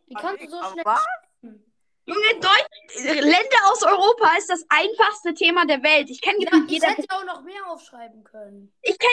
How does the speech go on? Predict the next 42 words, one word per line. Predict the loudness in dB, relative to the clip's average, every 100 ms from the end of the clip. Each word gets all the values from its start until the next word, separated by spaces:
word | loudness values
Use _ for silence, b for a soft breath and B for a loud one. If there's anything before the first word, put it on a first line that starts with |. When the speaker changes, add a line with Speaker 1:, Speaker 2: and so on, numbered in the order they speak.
| 2
Speaker 3:
jede | 2 2 0
zweite | 2 2 4 2
Hauptstadt | 2 0 0 2
aus | 2 0
Europa | 0 0 -2 0 -2
gefühlt. | -4 -6 -4 -4
Und | -4 -4
das | -4
ist | -6
kein | -2 -2 -2
Scherz. | 0 0 -2 -10 -20 _ _
Speaker 1:
Ja, | -20 -16
ich | -16
hätte | -12
ja | -12
auch | -12
noch | -14
weiter, | -14 -12 -16 -18 _
weiter | -18 -16 -18
schreiben | -18 -18 -20 _
können, | -20 -20
Dings. | -18 -18 -20 _ _ _ _ _ -8
Speaker 3:
Ja, | -2 -2
das | 0
ist |
halt | 0 0
das | -2
Problem | -4 0 0 2
bei | 0
Zeit. | 0 0 0 -4 _ _ _ _ _ _
Speaker 1:
Ja, | -6 -2 -2
ich | -4
wusste | -14 -14
nicht, | -16
dass | -18
es | -20
auf | -16
Zeit | -14 -14
geht, | -18 -20 -20
aber | -20
egal. | -18 -18 -18 b b b b
Ähm, | -20 -16 -14 -16 -18